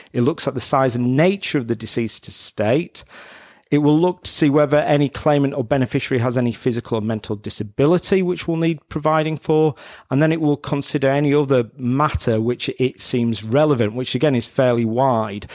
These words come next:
But what it does enable the court to do is that if a deceased leaves,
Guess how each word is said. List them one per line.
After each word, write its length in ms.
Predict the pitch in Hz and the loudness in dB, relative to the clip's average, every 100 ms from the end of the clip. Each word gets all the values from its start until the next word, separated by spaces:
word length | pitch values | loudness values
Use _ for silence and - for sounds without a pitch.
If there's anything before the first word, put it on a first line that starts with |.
| - - | -20 -8
But 100 | 135 | -2
what 160 | 123 139 | 0 2
it 200 | 135 117 | 0 0
does 240 | 156 156 | 2 2
enable 360 | 143 131 127 117 | 2 2 2 -2
the 60 | |
court 260 | 113 117 113 | -2 -2 -2
to 80 | 107 | -2
do 120 | 110 | 0
is 140 | 110 | 0
that 200 | 120 113 | 0 -2
if 200 | 127 - | -2 -2
a 60 | 120 | -4
deceased 560 | 110 120 - 127 - 117 | -4 -4 -2 -2 -4 -4
leaves, 720 | 117 139 151 147 123 - | 0 2 2 0 -4 -8